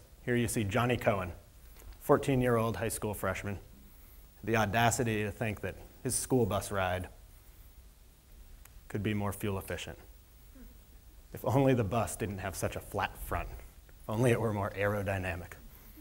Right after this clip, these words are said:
So he designed a solution, the Green Shield,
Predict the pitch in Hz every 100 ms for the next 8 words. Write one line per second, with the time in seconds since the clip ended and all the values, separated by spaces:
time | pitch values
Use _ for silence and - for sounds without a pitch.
0 | - - - - - - - - - -
1 | 135 135 131 120 127 123 123 120 120 127
2 | 87 78 - 98 131 139 117 92 -